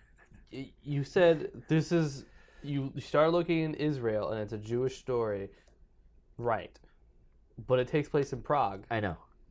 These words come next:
Speaker 1: So they wouldn't have darker skin.
Speaker 2: No, I
Speaker 1: I mean,
Speaker 2: know. I'm
Speaker 1: there
Speaker 2: just saying
Speaker 1: definitely
Speaker 2: this is
Speaker 1: would
Speaker 2: what's
Speaker 1: be
Speaker 2: weird
Speaker 1: people
Speaker 2: about
Speaker 1: with
Speaker 2: it. So when I
Speaker 1: dark
Speaker 2: found
Speaker 1: skin.
Speaker 2: it, they said the story is dom-, like, a predominantly, it was like
Speaker 1: I'm pretty sure it's
Speaker 2: a
Speaker 1: talked
Speaker 2: fol-, uh,
Speaker 1: about in,
Speaker 2: Israeli
Speaker 1: in Israel.
Speaker 2: folklore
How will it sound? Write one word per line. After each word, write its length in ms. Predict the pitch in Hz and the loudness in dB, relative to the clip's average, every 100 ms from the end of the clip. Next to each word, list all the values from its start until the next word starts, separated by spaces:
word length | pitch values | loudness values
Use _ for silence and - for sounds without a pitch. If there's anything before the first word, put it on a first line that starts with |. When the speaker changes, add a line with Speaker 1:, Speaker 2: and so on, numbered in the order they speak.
| _ _ _ - - _ _ _ | _ _ _ -20 -20 _ _ _
Speaker 1:
So 260 | - 139 127 | -4 0 2
they 140 | 127 | 2
wouldn't 300 | 135 170 135 113 | 4 2 2 -4
have 160 | 101 | -6
darker 320 | 104 95 95 | -6 -6 -10
skin. 240 | 95 - - | -14 -14 -12
Speaker 2:
No, 120 | 143 147 | 4 6
I 20 | |
Speaker 1:
I 20 | |
mean, 60 | 123 | 6
Speaker 2:
know. 140 | 127 117 | 6 4
I'm 120 | 117 | 4
Speaker 1:
there 80 | - | 4
Speaker 2:
just 80 | 165 | 6
saying 220 | 160 123 | 6 6
Speaker 1:
definitely 40 | |
Speaker 2:
this 80 | 127 | 4
is 40 | 131 | 4
Speaker 1:
would 80 | |
Speaker 2:
what's 160 | 127 113 | 4 4
Speaker 1:
be 40 | |
Speaker 2:
weird 180 | 127 139 | 8 8
Speaker 1:
people 120 | 104 95 | 8 2
Speaker 2:
about 80 | 98 | -2
Speaker 1:
with 80 | |
Speaker 2:
it. 20 | - | 0
So 80 | 123 | 4
when 140 | 147 | 6
I 40 | |
Speaker 1:
dark 60 | 151 | 8
Speaker 2:
found 220 | 170 180 | 8 8
Speaker 1:
skin. 60 | 156 | 6
Speaker 2:
it, 80 | 127 | 2
they 100 | 117 | 0
said 220 | - 135 | 2 0
the 80 | 113 | 0
story 320 | - 131 127 | 2 4 4
is 80 | 95 | 2
dom-, 400 | 104 117 110 113 | 2 2 2 -4
like, 140 | 101 | -8
a 20 | 98 | -8
predominantly, 760 | - 113 104 101 95 92 101 - | -6 -4 -4 -6 -10 -10 -12 -10
it 100 | 98 | -8
was 160 | 92 92 | -6 -6
like 200 | 87 - _ _ _ _ _ _ _ _ _ - | -8 -12 _ _ _ _ _ _ _ _ _ -16
Speaker 1:
I'm 60 | |
pretty 200 | 113 156 | -2 -2
sure 100 | 143 120 | 0 -6
it's 80 | |
Speaker 2:
a 80 | - | -8
Speaker 1:
talked 140 | - 110 | 0 6
Speaker 2:
fol-, 220 | 165 - | 6 6
uh, 60 | |
Speaker 1:
about 360 | 123 104 98 - | 0 -2 -4 0
in, 40 | 127 | 0
Speaker 2:
Israeli 600 | 117 120 123 110 104 104 | 2 4 4 4 0 -4
Speaker 1:
in 160 | 107 | -10
Israel. 440 | - 101 104 95 110 | -12 -12 -12 -12 -12
Speaker 2:
folklore 920 | - 120 139 - 92 90 90 90 | 2 4 4 2 -4 -2 -2 -6